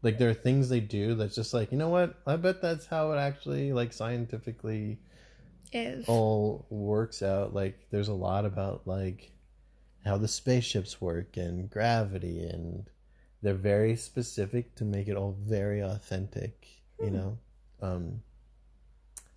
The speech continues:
Speaker 1: and I appreciate that. It makes me feel like
Speaker 2: They care about what they're doing and not just pumping out crap.
Speaker 1: Yeah, it's probably the most, what's the word? Um,
Speaker 2: Je ne sais quoi.
Speaker 1: uh,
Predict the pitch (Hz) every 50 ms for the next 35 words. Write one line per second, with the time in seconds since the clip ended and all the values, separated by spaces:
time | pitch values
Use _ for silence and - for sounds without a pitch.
0 | - - - - - - _ _ _ - 110 110 113 120 127 135 - 147 143 -
1 | 127 104 - 95 87 87 98 107 110 - - 120 117 - - - 120 117 117 117
2 | 113 110 110 104 104 - - - - - - - - _ _ _ _ - - 254
3 | 254 - - 269 254 254 240 240 247 247 247 240 - 262 254 226 226 254 247 240
4 | 233 233 226 226 220 226 226 233 220 - 214 - - - - - - 233 214 208
5 | 226 220 214 220 - - - 240 247 220 - - - - - - - - - -
6 | - - - - - 147 113 120 127 104 104 - - 117 113 117 107 104 98 98
7 | 101 101 104 104 - - - - - - - - - - - - - - - -
8 | - - _ - _ _ - 110 113 - - - - 147 131 123 127 123 123 120
9 | 113 107 107 101 101 101 98 95 95 92 95 101 - - _ _ _ - - 294
10 | 285 262 262 254 254 254 254 254 269 269 262 262 254 254 262 240 247 - 262 233
11 | 208 175 - - - - - - 262 143 139 135 135 135 131 120